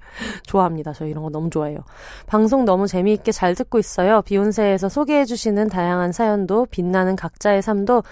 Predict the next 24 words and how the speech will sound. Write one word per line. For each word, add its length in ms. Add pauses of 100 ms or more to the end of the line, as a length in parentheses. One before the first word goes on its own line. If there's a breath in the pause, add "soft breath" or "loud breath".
(260 loud breath)
하나하나 480
주옥 240
같고 460
너무 260
좋아요. 440 (360 soft breath)
요즘 300
팍팍한 580
제 160
삶에 400
힘이 280
되어주는 440
담비 320
같은 300
비욘세 480 (100)
늘 180
감사합니다. 760
오래오래 520
곁에 320
있어주세요 800
하고, 600 (840 loud breath)
어, 560 (600 loud breath)
이런 360
분들은 420
이런 320